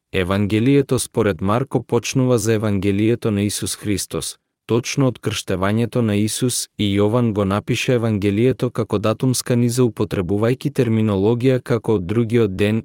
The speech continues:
еден, дваесет и девет и третиот ден два, еден, почнувајќи од денот кога Исус беше крстен. Јован Крстител го изјави Словото Божјо на денот на Исусовото крштевање, велејќи:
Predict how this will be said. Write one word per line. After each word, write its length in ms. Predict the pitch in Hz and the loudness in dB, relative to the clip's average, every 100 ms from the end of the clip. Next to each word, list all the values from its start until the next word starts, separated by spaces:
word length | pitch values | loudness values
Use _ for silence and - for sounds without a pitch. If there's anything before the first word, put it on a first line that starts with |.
| - | -2
еден, 420 | 95 92 87 76 _ _ - | 0 0 -2 -8 _ _ -14
дваесет 720 | 90 82 98 123 123 131 117 | -10 -4 0 0 0 -2 -2
и 80 | 110 | -2
девет 460 | 95 104 120 127 - _ - | 2 2 2 -2 -8 _ -4
и 140 | 104 | -2
третиот 640 | 85 - 113 127 143 123 95 | -2 -2 -2 0 2 2 2
ден 340 | 101 104 104 | 0 0 -2
два, 320 | 95 95 110 - _ _ - | -2 -2 -2 -4 _ _ 0
еден, 420 | 101 104 123 123 _ - | 0 2 0 -2 _ -8
почнувајќи 720 | 113 - 113 123 135 - 123 | -6 -2 0 2 0 2 0
од 120 | 92 | 2
денот 360 | 87 104 131 131 | 0 2 2 -2
кога 300 | - 107 101 | -2 0 2
Исус 440 | 107 120 123 110 | 2 0 -2 -2
беше 340 | 107 104 - 107 | 0 -2 -2 -4
крстен. 540 | - 101 - - 71 - _ _ _ _ _ _ _ _ _ _ - | -4 -4 -4 -6 -10 -14 _ _ _ _ _ _ _ _ _ _ -10
Јован 440 | 92 95 113 156 139 | 0 2 2 2 0
Крстител 580 | 139 - 165 160 156 | -2 -2 -2 2 2
го 160 | 123 117 | 2 2
изјави 400 | 123 123 123 110 | 2 4 2 2
Словото 540 | - 117 117 120 107 | -2 0 2 2 0
Божјо 400 | 90 101 107 117 | -2 0 0 0
на 160 | 110 104 | 0 0
денот 420 | 92 113 123 117 | 0 2 0 0
на 120 | 107 | -2
Исусовото 640 | 101 - 104 - 117 120 104 | -2 -4 -6 -2 0 0 -4
крштевање, 680 | - 92 - 110 113 113 104 | -6 -6 -2 -2 0 0 0
велејќи: 600 | 107 98 101 - 73 | 0 2 0 -2 -12